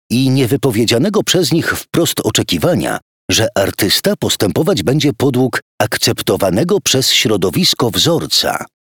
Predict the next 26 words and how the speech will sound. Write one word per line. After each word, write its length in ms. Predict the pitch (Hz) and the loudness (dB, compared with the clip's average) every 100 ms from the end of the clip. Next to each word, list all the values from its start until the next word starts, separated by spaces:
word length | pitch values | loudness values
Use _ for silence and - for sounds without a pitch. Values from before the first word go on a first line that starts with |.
| _ | _
Kłóciło 520 | - 120 - 247 185 87 | -2 0 2 2 2 0
się 180 | - | -2
to 180 | - 98 | 0 0
z 60 | 95 | 2
jego 260 | 180 202 | 2 0
potrzebą 500 | 160 113 - 170 151 | 0 0 2 2 0
wolności 800 | 107 101 92 127 180 - - 78 - 160 | 0 0 2 2 0 0 -2 -4 -2 -2
i 60 | 208 | 0
przełamywania 640 | - 139 117 104 120 123 | 2 2 2 2 2 0
konwencji. 760 | - 95 - 147 120 - - - _ _ _ - | 0 -2 0 -2 0 -2 -2 -8 _ _ _ -4
Deklarację 800 | 110 - 67 78 156 - 71 64 | -2 0 0 0 0 0 -2 -2
potwierdził 580 | - - 175 180 208 | -4 0 0 2 0
w 100 | 160 | 0
tym 160 | - 180 | 0 2
samym 340 | - 78 60 | 2 0 -2
roku 340 | 71 113 - 202 | 0 -2 0 -2
hasłem: 580 | - 82 - 123 117 113 _ _ - | 0 0 2 2 2 -2 _ _ -8
„Wciąż 500 | - 131 175 220 - | 0 2 2 0 0
konsekwentnie 960 | 156 117 - 92 - 131 151 - 185 | 0 0 0 0 0 0 0 0 0
udaję 460 | - 113 113 120 123 | 0 0 2 2 0
artystę”, 720 | 104 - 180 - - 65 - - _ _ 85 | -2 0 0 0 -2 -6 -6 -14 _ _ -2
na 280 | 113 113 | 2 2
wystawie 440 | 107 110 - 101 110 | 2 0 0 0 0
Falochron 680 | - 110 101 - 101 104 92 | 2 2 2 0 0 0 0
w 120 | 120 | 0
Łodzi, 400 | 151 69 - | 0 0 -4